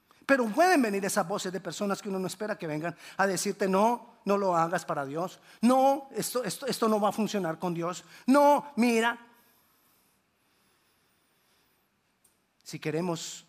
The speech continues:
nueva vida, muerte es la clave. ¿Cuántos son libres?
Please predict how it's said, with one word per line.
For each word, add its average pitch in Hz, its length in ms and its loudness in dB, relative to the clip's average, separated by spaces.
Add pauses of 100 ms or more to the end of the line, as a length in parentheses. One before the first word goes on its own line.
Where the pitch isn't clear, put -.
(180)
nueva 151 420 -4
vida, 151 420 -8 (240)
muerte 147 680 -12 (720)
es 147 180 -8
la 143 200 -8
clave. 123 380 -14 (3000)
¿Cuántos 196 260 -2
son 208 180 0
libres? 185 460 -8